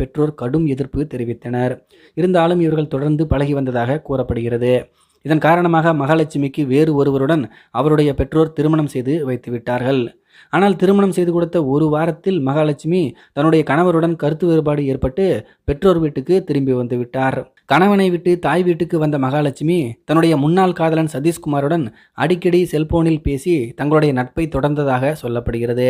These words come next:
இந்த விவரம் தெரிய வந்த மகாலட்சுமியின் தம்பி பிரவீன்குமார் என்பவர் தன்னுடைய அக்கா மகாலட்சுமி மற்றும்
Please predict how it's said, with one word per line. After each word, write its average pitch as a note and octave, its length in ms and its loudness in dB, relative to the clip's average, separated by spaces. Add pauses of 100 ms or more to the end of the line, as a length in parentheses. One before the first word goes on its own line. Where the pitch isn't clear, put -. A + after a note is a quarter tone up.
(380)
இந்த E3+ 160 4
விவரம் F#3+ 320 2
தெரிய F3 240 2
வந்த E3+ 220 0
மகாலட்சுமியின் D#3+ 760 0
தம்பி D3 220 0 (100)
பிரவீன்குமார் D3+ 560 0
என்பவர் C#3 360 0 (380)
தன்னுடைய E3+ 360 4
அக்கா F#3+ 200 0 (100)
மகாலட்சுமி E3 540 0 (120)
மற்றும் D3+ 220 -4